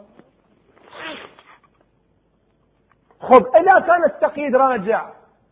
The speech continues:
إذا كان التقييد راجع إلى الحكم، فهنا نقول: للغاية مفهوم. ولذا هنا الرواية: "كل شيء لك حلال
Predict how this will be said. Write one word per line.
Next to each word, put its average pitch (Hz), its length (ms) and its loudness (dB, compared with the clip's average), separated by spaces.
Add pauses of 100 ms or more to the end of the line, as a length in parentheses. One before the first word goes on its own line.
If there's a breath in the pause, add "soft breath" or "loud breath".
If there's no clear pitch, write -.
(1080)
إذا 240 260 2
كان 294 260 2
التقييد 277 560 -2
راجع 220 540 -2 (1600)
إلى 226 180 -2
الحكم، 277 720 2 (1120)
فهنا 214 400 -2
نقول: 262 600 -4 (460)
للغاية 226 840 -2
مفهوم. 220 1000 -10 (1120)
ولذا 247 440 2
هنا 262 420 -2
الرواية: 233 720 0 (320)
"كل 240 560 -2
شيء 233 580 -2
لك 247 260 -2
حلال 220 720 -2